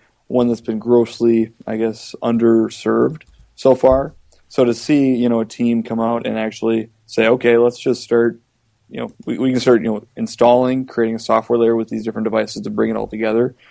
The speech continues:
uh, I think it's a great, great move. Um, I, I'm not sure what their greater goal is. Uh, it sounds like they're,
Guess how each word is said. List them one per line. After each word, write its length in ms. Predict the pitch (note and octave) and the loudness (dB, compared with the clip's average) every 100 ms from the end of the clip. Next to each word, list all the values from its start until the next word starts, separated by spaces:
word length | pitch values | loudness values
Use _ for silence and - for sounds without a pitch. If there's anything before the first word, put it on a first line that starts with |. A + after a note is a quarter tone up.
| _ _ - | _ _ -4
uh, 40 | |
I 80 | F#2+ | 2
think 260 | A#2 B2+ | 4 4
it's 120 | A#2 G#2+ | 2 0
a 60 | |
great, 480 | G#2 G#2+ A2 A2 - | -6 -2 0 0 -2
great 260 | - A2 G#2 | -2 -2 0
move. 380 | G#2+ A#2 B2+ _ _ _ _ - | 0 0 -2 _ _ _ _ -2
Um, 680 | A#2+ A#2 A2+ A2 A2 - - _ _ _ _ - - | 2 4 2 0 -4 -8 -18 _ _ _ _ -10 -6
I, 240 | - B2+ B2 | 2 4 4
I'm 200 | B2 C3 | 4 4
not 160 | C3 | 2
sure 200 | A2+ C#3 | 2 2
what 220 | B2 B2 A#2+ | 2 2 0
their 160 | A#2 | -2
greater 400 | G#2+ - B2+ A#2 | -2 -2 0 0
goal 580 | A2 A#2 A#2+ C3+ D#3 F3 | -4 0 2 2 0 -2
is. 220 | G3+ - _ _ _ _ | -4 -10 _ _ _ _
Uh, 160 | - A#2 | -4 -2
it 100 | A2+ | -2
sounds 280 | B2+ A#2+ A#2+ | 0 0 0
like 160 | A#2 | -2
they're, 320 | G#2+ A#2 A2+ | 0 0 -2